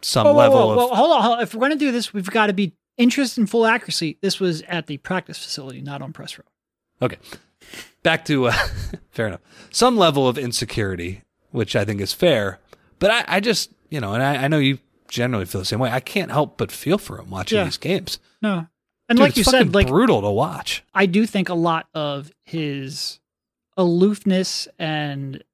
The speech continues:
Speaker 2: you know, his sort of being combative comes from, I think there's some insecurity there. And I've always sort of felt that about his game. And I think we've certainly seen that play out here over the last couple of years. And I'm certainly at the point where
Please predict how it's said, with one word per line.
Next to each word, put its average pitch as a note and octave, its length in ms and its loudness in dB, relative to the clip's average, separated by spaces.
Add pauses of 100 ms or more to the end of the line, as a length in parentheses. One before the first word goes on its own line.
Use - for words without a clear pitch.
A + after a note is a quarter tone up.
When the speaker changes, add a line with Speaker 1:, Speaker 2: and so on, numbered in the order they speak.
(400)
Speaker 2:
you D#3+ 140 -4
know, C#3 160 -10
his D3+ 220 -2
sort D#3+ 280 -2
of C#3 340 -10 (640)
being F#3 400 2
combative D#3 800 -4
comes D#3 300 -2
from, D3+ 500 -6 (580)
I F3 100 0
think E3 260 -2
there's D#3+ 180 -2
some E3+ 160 0
insecurity F#3 420 -2
there. - 160 -10 (1040)
And D#3+ 320 0
I've D#3+ 100 2
always F#3 200 4
sort F#3+ 120 2
of D#3 60 -6
felt F3+ 220 0
that F#3 160 0
about D#3+ 240 -4
his C#3+ 140 -6
game. D#3+ 340 -4 (580)
And E3+ 100 -2
I D#3 40 -2
think D#3 140 -8
we've D#3+ 140 -2
certainly E3+ 300 -4
seen E3+ 160 -4
that D3+ 140 -6
play D#3+ 180 -4
out D3 120 -4
here D3+ 220 -6
over D3 160 -8
the C#3+ 60 -6
last C#3+ 320 -6
couple D3 320 -8
of C3+ 100 -10
years. D3 320 -8 (520)
And G3 100 4
I'm C#4 100 4
certainly C#4 340 0
at G3+ 120 0
the F3 60 -14
point F3+ 360 -4
where F3 400 -2